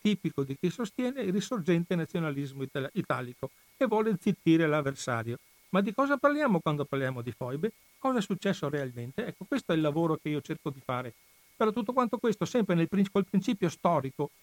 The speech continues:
che le cose bisogna dirle col proprio nome, non bisogna mistifichita-, mistificare queste cose, perché è troppo comodo servirsi dei, dei tromboni, dei tromboni della, della, della destra neofascista.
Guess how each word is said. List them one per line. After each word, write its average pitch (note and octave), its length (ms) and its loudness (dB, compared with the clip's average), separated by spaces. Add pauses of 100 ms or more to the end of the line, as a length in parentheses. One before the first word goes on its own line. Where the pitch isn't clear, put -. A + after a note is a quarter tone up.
(140)
che G#3 120 2
le B3 100 2
cose D3+ 260 0
bisogna E3 180 4
dirle A3+ 280 0
col E3 160 -2
proprio F3+ 300 0
nome, E3+ 320 4
non D#3 140 -2
bisogna F#3 260 2
mistifichita-, C#3+ 840 -2
mistificare C#3+ 880 0
queste A#2+ 300 -12
cose, A#2 260 -14 (320)
perché G#3 240 -2
è F#3+ 60 0
troppo G#3+ 360 -2
comodo G3+ 480 2 (220)
servirsi E3 560 2
dei, C#3+ 180 -2
dei C#3+ 240 -4
tromboni, D#3+ 720 4 (360)
dei E3 240 2
tromboni F#3+ 460 4
della, D#3 320 0
della, D3+ 260 -4
della D#3+ 200 -2
destra E3+ 360 -2
neofascista. E3+ 800 -2